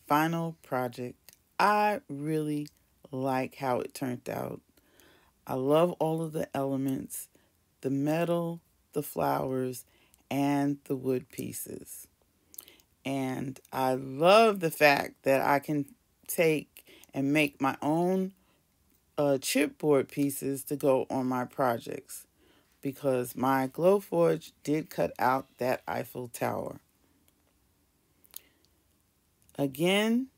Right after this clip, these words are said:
um, please go and check out some of the other ladies and their projects.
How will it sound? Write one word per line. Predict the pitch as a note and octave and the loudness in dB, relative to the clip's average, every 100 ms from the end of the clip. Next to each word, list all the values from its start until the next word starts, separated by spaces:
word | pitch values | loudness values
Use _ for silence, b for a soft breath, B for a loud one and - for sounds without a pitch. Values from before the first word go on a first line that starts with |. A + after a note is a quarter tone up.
| _ _ _ _ _ _ _ _ _ _ _ - | _ _ _ _ _ _ _ _ _ _ _ -8
um, | D3 C#3+ D3 C#3+ C#3 C3+ - | -4 -4 -4 -6 -8 -10 -14
please | - A3+ A3+ G#3 | -4 0 0 0
go | F3 D#3+ D#3+ - | 2 2 -2 -4
and | C3 | -6
check | - D3+ D3+ - | -2 -4 -2 0
out | D3 D3 - | 2 2 -2
some | D3 D3 | -2 -2
of | D3+ | -2
the | F3+ - | -2 0
other | E3+ F#3 | 0 0
ladies | G3+ D3+ C3+ B2+ B2+ D3+ - - | 0 0 0 -2 -6 -8 -12 -8
and | C#3 C#3 D3+ | -2 0 2
their | F#3 | 0
projects. | G#3 _ D#3+ C3 A#2+ A#2 - - - - | -2 _ 0 0 0 -2 -6 -8 -12 -16